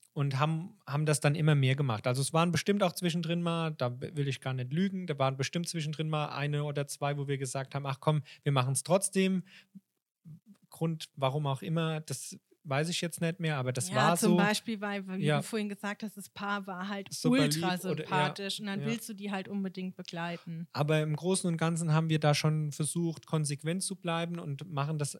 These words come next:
Speaker 1: im Prinzip auch bis heute.
Speaker 2: Und von Jahr zu Jahr muss man jetzt sagen, also wie gesagt, so etwas vor, ähm, zwei Jahren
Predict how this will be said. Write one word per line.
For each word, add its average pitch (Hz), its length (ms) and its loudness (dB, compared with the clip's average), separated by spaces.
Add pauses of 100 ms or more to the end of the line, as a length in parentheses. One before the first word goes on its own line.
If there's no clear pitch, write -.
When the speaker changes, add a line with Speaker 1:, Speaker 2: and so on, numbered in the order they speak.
Speaker 1:
im 143 160 -6
Prinzip 143 420 -6
auch 123 160 -2
bis - 220 -6
heute. 120 360 -2 (240)
Speaker 2:
Und 269 200 -4
von 240 220 0
Jahr 240 340 2
zu - 180 -10
Jahr 214 380 -4
muss 233 240 -4
man 220 160 -2
jetzt 208 220 -6
sagen, 208 200 -4
also 226 180 -6
wie 233 120 -4
gesagt, 233 460 -4
so 220 200 -10 (360)
etwas 262 440 -2 (140)
vor, 214 460 -4
ähm, 196 220 -2
zwei 214 280 -2
Jahren 202 420 -4